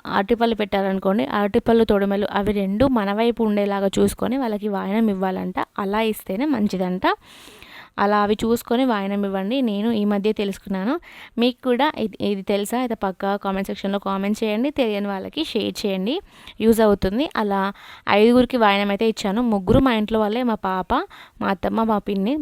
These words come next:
తెలిసిన వాళ్ళని ఇంకొక ఇద్దరిని అప్పుడే రమ్మని చెప్పి ఐదుగురికి అయితే వాయనం ఇచ్చాను.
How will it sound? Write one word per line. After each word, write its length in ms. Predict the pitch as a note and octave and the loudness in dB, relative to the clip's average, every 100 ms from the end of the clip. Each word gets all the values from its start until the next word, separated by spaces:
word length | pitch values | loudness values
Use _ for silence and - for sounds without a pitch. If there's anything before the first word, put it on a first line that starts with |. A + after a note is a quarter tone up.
| B3 | -2
తెలిసిన 280 | A3+ A3 A3+ | -4 -2 0
వాళ్ళని 200 | G#3+ A#3 | 0 0
ఇంకొక 200 | A3+ G3+ | 0 -2
ఇద్దరిని 340 | G3 F#3+ G3 | -2 -2 0
అప్పుడే 260 | G3 - G3 | -4 -2 -2
రమ్మని 300 | F#3+ G3 G3 G3+ | 0 -2 -4 -4
చెప్పి 220 | F#3 F3+ | -4 -2
ఐదుగురికి 340 | - G3+ G#3 G3 | 0 0 0 0
అయితే 140 | F#3+ | -2
వాయనం 320 | G3+ F#3 F#3+ | -2 0 -2
ఇచ్చాను. 400 | F#3+ - F#3+ D4+ | -2 -2 -2 -2